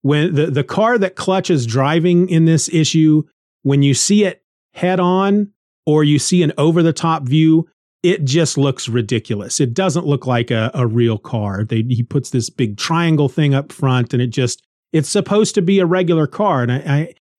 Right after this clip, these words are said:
he may have even, Clutch at one point may have even said what kind of car it is, but it, it does not look like anything more than, uh, somebody trying to draw a car when we see it head on or a, an over the top view.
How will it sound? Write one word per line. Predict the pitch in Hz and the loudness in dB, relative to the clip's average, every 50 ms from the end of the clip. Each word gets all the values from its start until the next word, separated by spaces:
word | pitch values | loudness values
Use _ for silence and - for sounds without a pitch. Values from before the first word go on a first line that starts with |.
| _ - | _ -2
he | - 214 | 0 2
may | 247 262 254 240 | 2 4 4 2
have | 220 185 175 | 2 2 2
even, | 202 185 160 175 156 143 135 143 | 2 2 2 2 2 0 0 -2
Clutch | - - - 202 214 214 - | -4 -6 -4 -2 -2 -2 -2
at | 208 175 | -2 0
one | 160 160 160 - | 2 2 0 0
point | - 160 151 147 160 | 0 0 0 0 0
may | 147 139 139 | 0 0 0
have | 139 127 120 | 0 0 0
even | 131 127 117 120 117 113 131 190 | 0 0 0 0 -2 -2 -4 -4
said | - - - 143 131 120 113 | -6 -4 -2 -2 -2 -2 -2
what | 123 - - | -4 -6 -4
kind | - 123 117 | -4 -4 -4
of | 110 - | -4 -4
car | - - 117 110 107 | -4 -4 -4 -4 -2
it | 104 | -2
is, | 113 117 110 104 98 101 - | -2 -2 -4 -4 -6 -10 -10
but | - 120 110 110 | -8 -6 -4 -4
it, | 117 117 - _ _ _ _ _ _ | -4 -4 -6 _ _ _ _ _ _
it | - 135 135 185 147 120 | -2 -2 -2 -2 -4 -4
does | 107 147 147 156 135 139 | -2 0 0 2 2 2
not | 147 143 143 156 | 0 0 0 0
look | 151 131 131 127 123 - - - - | 0 0 0 0 -2 -4 -10 -14 -8
like | - 131 123 117 113 117 - - - _ _ _ _ - | -6 -4 -2 -2 -2 -2 -4 -6 -14 _ _ _ _ -2
anything | 147 147 151 139 - 147 135 131 127 | 0 0 0 0 0 -2 -2 0 0
more | 123 123 120 120 120 120 117 117 | 2 2 0 0 0 0 0 -2
than, | 110 117 113 110 107 107 104 - _ _ _ _ _ - | -2 -2 -2 0 -2 -2 -4 -6 _ _ _ _ _ -6
uh, | - 117 110 107 120 | -4 -2 -2 -2 -2
somebody | - - - 139 135 127 123 123 120 | -4 -2 -2 0 0 0 0 -2 -4
trying | 117 - 143 131 131 156 147 | -4 -2 0 0 2 2 2
to | 151 | 0
draw | 135 117 139 127 120 120 117 | 0 0 0 0 0 0 -2
a | 113 | -2
car | - - 127 120 107 104 101 95 95 - _ _ _ _ _ _ _ | -4 -4 -4 -2 -2 -2 -4 -6 -8 -12 _ _ _ _ _ _ _
when | 123 120 117 | -2 0 0
we | 113 113 110 | 0 0 0
see | - - - 120 113 | -2 -2 0 0 0
it | 110 - - _ - | 0 -2 -4 _ -16
head | - - 127 120 113 | -8 -6 -4 -2 -2
on | 113 110 110 107 107 104 104 120 - | 0 -2 -2 -2 -2 -2 -2 -4 -4
or | - 123 113 110 107 104 104 113 - - - _ _ _ _ _ - | -4 -2 -2 0 0 -2 -2 -4 -6 -8 -14 _ _ _ _ _ -12
a, | 131 - - - - - _ _ | -12 -12 -12 -16 -20 -20 _ _
an | - 135 127 | -4 -2 0
over | 127 123 113 | 0 0 0
the | 110 107 | -2 -4
top | 101 - 120 107 107 107 | -4 -4 -6 -6 -6 -6
view. | - 104 98 90 - | -8 -10 -10 -10 -12